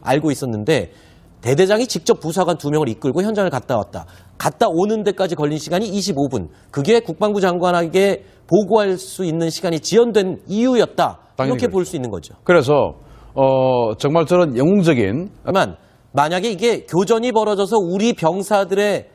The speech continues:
Speaker 1: 부상 또는 큰 사고가 있었고 그 상황이 벌어졌다면 오히려 생각하기 싫은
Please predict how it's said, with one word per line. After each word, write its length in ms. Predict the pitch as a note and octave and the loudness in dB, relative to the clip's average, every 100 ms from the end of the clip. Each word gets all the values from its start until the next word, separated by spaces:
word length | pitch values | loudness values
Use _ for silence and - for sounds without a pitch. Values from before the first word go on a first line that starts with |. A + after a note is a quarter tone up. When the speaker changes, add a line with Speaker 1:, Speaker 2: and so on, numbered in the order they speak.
| _ _ | _ _
Speaker 1:
부상 500 | - G3+ A3 F#3 B2 - | -2 0 0 -2 -4 -4
또는 400 | G#3 A#3 A#3 G3+ _ _ _ _ _ _ _ | 0 0 -2 -10 _ _ _ _ _ _ _
큰 220 | - C4+ | 0 0
사고가 600 | - B2+ D3+ E3+ G#3 G#3+ | 0 0 0 0 2 2
있었고 600 | D#3+ - D#3 - D#3+ F2 - _ | 0 -2 -4 -2 -2 -2 -12 _
그 180 | - A#3 | 2 2
상황이 420 | - B3+ C4 B3 | 2 0 2 2
벌어졌다면 840 | A#3 C3 F#3 A3+ G#3 F3 D#3+ C3 E2 _ _ _ _ - | 0 2 2 2 0 0 0 -2 -4 _ _ _ _ -2
오히려 180 | D#3+ | 0
생각하기 440 | F3 G#3+ G#3 F#3 E3 | 0 -2 -2 -2 -6
싫은 340 | - F#3+ C3 | 0 0 0